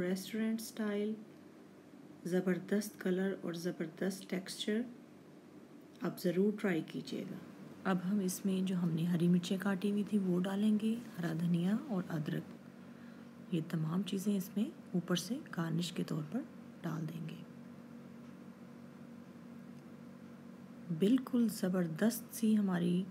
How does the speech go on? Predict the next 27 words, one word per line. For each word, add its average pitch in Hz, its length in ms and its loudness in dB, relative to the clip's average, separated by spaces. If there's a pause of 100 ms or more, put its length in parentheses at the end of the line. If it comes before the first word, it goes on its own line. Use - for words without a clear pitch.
(640)
चिकन 202 340 4
कढ़ाई 180 280 4
ready 165 280 2
हो 202 160 4
चुकी 220 360 2
है। 233 220 2 (100)
आप 175 180 2
ज़रूर 175 480 2
इसको 214 240 0
अपने 214 280 4
घर 190 160 2
में 196 160 2
try 180 260 2
कीजिएगा। 196 640 0 (640)
ये 180 200 6
बिल्कुल 185 420 2
झटपट 190 440 0
से 247 160 0
तैयार 196 300 0
होने 190 240 4
वाली 190 220 4
recipe 180 500 0
है। 220 180 2 (2000)
आपको 170 300 0
मेरी 208 200 6
ये 226 200 6
recipe 233 600 2